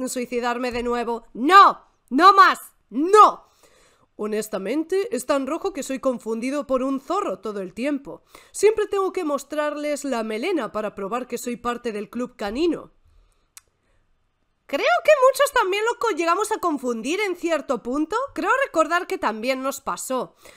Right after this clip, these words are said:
Honestamente, nunca conocí a un lobo mateado hasta ahora y veo las similitudes, pero me he encontrado con suficientes zorros para saber las diferencias. La diferencia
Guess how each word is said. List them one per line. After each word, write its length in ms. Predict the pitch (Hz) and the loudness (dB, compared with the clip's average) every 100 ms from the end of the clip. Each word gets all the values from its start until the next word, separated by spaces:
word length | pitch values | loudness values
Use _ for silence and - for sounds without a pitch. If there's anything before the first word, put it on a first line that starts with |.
| - | -12
Honestamente, 640 | - 330 453 523 494 480 453 | -2 0 0 0 0 0 -2
nunca 260 | 427 415 | -2 -4
conocí 440 | - 403 339 - 339 | -4 -4 -4 -4 0
a 140 | 311 | 0
un 160 | 320 311 | 0 -2
lobo 180 | 302 359 | -2 -2
mateado 640 | 311 - 220 240 269 277 | -4 -4 -6 -4 -2 -2
hasta 320 | 240 - 202 | -2 -4 -2
ahora 500 | 208 453 277 208 214 | 0 0 0 -2 -4
y 120 | - | -8
veo 180 | 226 285 | -2 -2
las 160 | 320 277 | -2 -6
similitudes, 960 | - 240 220 202 214 330 370 185 - - _ _ | -6 -6 -6 -8 -4 -2 -2 -4 -10 -18 _ _
pero 260 | - 349 370 | -6 -2 0
me 80 | 415 | -2
he 60 | |
encontrado 480 | 539 494 415 440 403 | 0 0 0 -2 -2
con 160 | 392 359 | -4 -6
suficientes 600 | 349 339 349 330 311 - | -6 -6 -6 -4 -6 -2
zorros 380 | 427 262 226 - | 0 0 -4 -6
para 200 | 233 233 | -6 -4
saber 260 | 233 247 | -6 -6
las 180 | 247 240 | -6 -6
diferencias. 880 | 247 233 226 370 415 220 175 175 - _ _ _ _ _ _ _ _ _ _ _ _ 269 | -6 -6 -2 -2 -2 -6 -12 -14 -18 _ _ _ _ _ _ _ _ _ _ _ _ -2
La 140 | 320 | -2
diferencia 420 | 339 359 403 494 | -2 -4 -6 -2